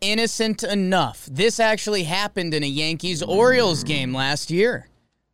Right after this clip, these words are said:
Uh, Jonathan Holder ran the bases, and the Yankees didn't know the rule. The Orioles did the same thing. They didn't know the rule. So I'm a little more immune to this situation. I, I think this is a nice little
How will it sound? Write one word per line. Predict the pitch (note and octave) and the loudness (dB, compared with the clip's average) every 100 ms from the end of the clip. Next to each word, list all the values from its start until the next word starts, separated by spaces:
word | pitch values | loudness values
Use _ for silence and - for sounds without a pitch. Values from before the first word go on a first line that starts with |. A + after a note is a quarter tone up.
| - | -6
Uh, | C3 C3+ | -4 -4
Jonathan | - C#3 D#3 F3 F3 F3 | -4 -2 -2 -2 -2 -4
Holder | C#3 F3+ A#3+ A3+ D3+ G#2 A#2 | 0 0 2 2 0 -2 -6
ran | C3 B2+ B2 | -4 -2 -4
the | A#2 | -4
bases, | A#2+ A2 - G#2+ G#2 | -4 -4 -8 -12 -14
and | A#2 B2 | -10 -4
the | |
Yankees | B2+ C#3 G#3+ A#3+ G#3 | -2 -2 -4 -4 -6
didn't | D3 C#3 B2 | -4 -4 -4
know | B2 | -6
the | A#2 | -8
rule. | A2 G#2 G#2+ | -12 -14 -10
The | C#3+ D3+ | -8 -6
Orioles | D#3 A#3+ B3 G3+ D#3 | 0 2 4 2 0
did | F3 E3+ | -6 -4
the | |
same | E3 F#3 F#3+ | -4 -2 -2
thing. | F#3+ A#3+ B2+ | -2 -4 -4
They | D#3 C4 C#4+ | -2 -2 -2
didn't | A#3 C3 A2 | -2 -4 -6
know | G2+ | -10
the | F#2+ G2 | -14 -16
rule. | G2+ - - - - - _ _ | -16 -18 -20 -20 -20 -20 _ _
So | - - D#3+ D3+ D3 C#3 - _ _ - | -10 0 4 4 4 2 -4 _ _ -4
I'm | D#3 F#3 G3 F#3 | 0 0 0 -2
a | D#3 D#3+ | -2 0
little | D3 D#3+ F#3+ | 0 0 0
more | F#3+ F#3+ G3 G3 G3 F#3 - - | 0 0 0 0 -2 -8 -16 -10
immune | C#3+ D3+ F3 G#3 A3+ A3 - _ | -4 -2 -2 -2 -6 -10 -18 _
to | - F#3+ | -4 0
this | G3+ G3+ | 2 0
situation. | G#3 G3+ F#3 F3+ G3+ - A#3+ B3 A3 _ _ _ _ - | -4 -2 0 2 2 -2 -8 -10 -14 _ _ _ _ -6
I, | D3 D#3+ D#3+ - _ _ _ _ - | -2 2 0 -4 _ _ _ _ -4
I | D#3 D3+ | -2 -2
think | - G#3 A3 | -2 -2 -2
this | D#3 F#3 G3 G#3 | -2 0 0 -2
is | G3 | -4
a | G3 | -4
nice | F3+ F#3 F#3 - | -2 0 -2 -4
little | E3 F3+ F3 F3 E3+ E3+ E3 | -4 -2 2 4 4 2 0